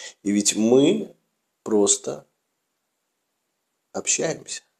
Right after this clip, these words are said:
Но это общение, которое меняет жизнь. Вот. И мне кажется, что именно о таком общении и говорил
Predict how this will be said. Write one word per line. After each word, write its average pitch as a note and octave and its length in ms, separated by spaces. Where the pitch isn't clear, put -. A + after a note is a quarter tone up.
Но F#2+ 180
это F2+ 220
общение, B2+ 680
которое F#2 380
меняет G2 500
жизнь. - 380
Вот. - 260
И A2+ 140
мне D3 160
кажется, F3 400
что B2+ 240
именно A2+ 340
о A2+ 80
таком D#3 300
общении G#2+ 1000
и F2+ 120
говорил G#2 720